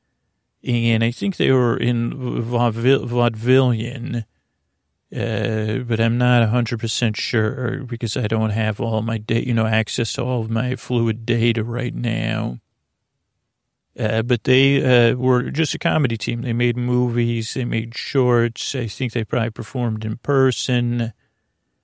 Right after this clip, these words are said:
And they kinda had a thing where, uh, one of them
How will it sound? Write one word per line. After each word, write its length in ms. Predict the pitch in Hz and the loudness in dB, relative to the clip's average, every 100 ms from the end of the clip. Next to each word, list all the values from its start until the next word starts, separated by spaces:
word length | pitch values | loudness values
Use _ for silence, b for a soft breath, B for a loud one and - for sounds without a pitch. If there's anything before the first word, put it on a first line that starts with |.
| _ _ _ _ _ - | _ _ _ _ _ -8
And 480 | 120 120 120 113 113 | 0 2 4 2 2
they 140 | 127 | 0
kinda 300 | 143 156 147 | 2 2 4
had 220 | 139 143 135 | 4 4 2
a 40 | |
thing 460 | - 139 131 131 127 | 0 2 2 2 2
where, 300 | 117 113 110 | 4 2 0
uh, 240 | 123 135 | -2 -4
one 320 | 123 127 131 | -2 2 4
of 120 | 131 | 2
them 600 | 123 123 123 120 123 123 | 2 4 4 2 0 -2